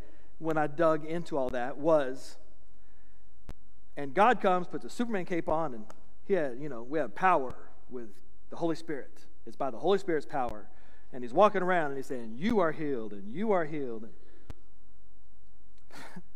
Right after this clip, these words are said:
That's not what the Greek says at all, in fact.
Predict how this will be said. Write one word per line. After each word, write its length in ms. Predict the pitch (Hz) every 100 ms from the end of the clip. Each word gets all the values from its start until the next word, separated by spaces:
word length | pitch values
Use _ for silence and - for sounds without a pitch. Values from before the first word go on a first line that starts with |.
| - - -
That's 180 | 160 185
not 140 | 180
what 160 | 170 156
the 60 |
Greek 280 | 135 147 147
says 300 | - 156 139
at 80 | 127
all, 320 | 160 127 104 -
in 80 | 110
fact. 400 | 120 110 107